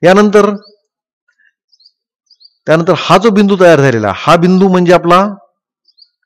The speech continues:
हा बिंदू आहे. ह्या बिंदूला आता ही रेष मारायची आपल्याला, म्हणजे बॉटमची, बॉटमची रेष काढण्यासाठी आपल्याला एक्स ॲक्सिस समांतर आपल्याला ही रेष मारायची.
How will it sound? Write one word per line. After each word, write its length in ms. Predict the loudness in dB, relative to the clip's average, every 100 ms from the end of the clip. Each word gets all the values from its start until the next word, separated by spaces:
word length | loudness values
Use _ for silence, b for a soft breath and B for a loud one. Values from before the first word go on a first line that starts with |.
| -6
हा 160 | -2
बिंदू 280 | 0 2 2
आहे. 220 | 2 0
ह्या 120 | 0 0
बिंदूला 360 | 0 2 2
आता 140 | 2 0
ही 160 | 0
रेष 200 | 0 0
मारायची 300 | 0 0 0
आपल्याला, 300 | -2 -2 -2 -4 -8 _ _
म्हणजे 180 | -6 -2 0
बॉटमची, 500 | 2 2 -2 -6 -14 -18 _ _ _ _ _ _ -4
बॉटमची 420 | -2 0 0 0
रेष 160 | 0 0
काढण्यासाठी 380 | -2 0 0
आपल्याला 360 | -2 0 0 -2 -6 b b b b b _ _ _ _ _ -20 _ _ -8
एक्स 240 | -6 -2
ॲक्सिस 300 | -4 -4 -4
समांतर 360 | -2 0 0 0
आपल्याला 340 | 0 0 0
ही 120 | 0 -2
रेष 160 | -4
मारायची. 500 | -6 -6 -8 -12 -20